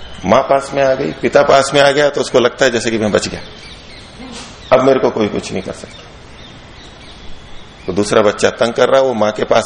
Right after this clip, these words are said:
आ गया, तो लगता है जैसे कि अब ये कुछ नहीं कर सकता। एक सीमा तक ये भाव बनता ही है। तो जब हम किसी के प्रति ये धारणा कि ये हमें धारण कर रहा है,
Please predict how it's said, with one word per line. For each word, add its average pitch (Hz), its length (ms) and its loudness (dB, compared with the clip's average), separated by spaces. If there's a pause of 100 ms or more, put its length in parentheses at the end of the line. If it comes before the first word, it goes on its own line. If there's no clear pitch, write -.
आ 120 40 6
गया, 131 160 2
तो 120 140 -4
लगता 107 260 0
है 113 60 0
जैसे 107 220 -2
कि 107 80 2
अब 104 80 0
ये 104 80 0
कुछ - 240 -4
नहीं 101 100 -6
कर - 120 -12
सकता। - 1040 -8
एक 117 100 -2
सीमा 95 240 0
तक - 440 -10
ये 113 60 -2
भाव - 560 -2
बनता 110 280 0
ही 156 160 0
है। 113 120 -8 (1000)
तो - 60 8
जब 165 300 6
हम 202 140 2
किसी 175 260 0
के 180 100 4
प्रति 143 360 6
ये 165 160 0
धारणा 120 440 0 (540)
कि 127 80 -6
ये 135 120 0
हमें 127 200 2
धारण 165 420 2
कर - 180 2
रहा - 180 -4
है, - 260 2